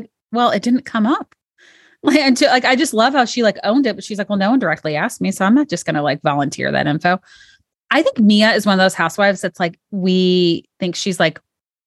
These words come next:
doesn't serve a purpose, doesn't have a point, and then you take her away and you're like, "Oh, shit, we needed her." Like, I do, is, she's not one of my favorites by any means, and I don't love her, but I think she's a good dynamic within this cast of women.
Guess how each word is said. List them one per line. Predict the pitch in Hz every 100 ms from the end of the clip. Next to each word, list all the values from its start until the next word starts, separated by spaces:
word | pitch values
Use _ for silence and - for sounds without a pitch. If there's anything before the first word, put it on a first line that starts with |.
| _
doesn't | 185 180 139
serve | 202 185
a | 180
purpose, | - 175 185 175 170
doesn't | 180 170
have | 175 180
a | 175
point, | - 175 170 -
and | 170
then | 165
you |
take | 160 170 -
her | 180
away | 165 160 165
and |
you're | 165
like, | 156 - 185
"Oh, | 190
shit, | 165 - 165 -
we | 170
needed | 165 135 -
her." | - - _ - _ _
Like, | 185 -
I | 214
do, | 180 220 233
is, | 214 196 180
she's | - 226
not | 208 220
one | 254
of |
my | 240
favorites | 202 185 165 165
by | 170
any | - 170 165
means, | 165 156 151 165 160 -
and | 170 165
I | - 165
don't | 180 175 - -
love | 160 151 147
her, | 214 226 247 _ _ _ _ - _
but | 214 202 175 - _ _ _ _
I | 180
think | 202 190
she's | 240
a | 247
good | 185 175
dynamic | 170 160 156 156 147
within | 170 147 160 151
this | -
cast | - 135 98 -
of | - -
women. | 52 - -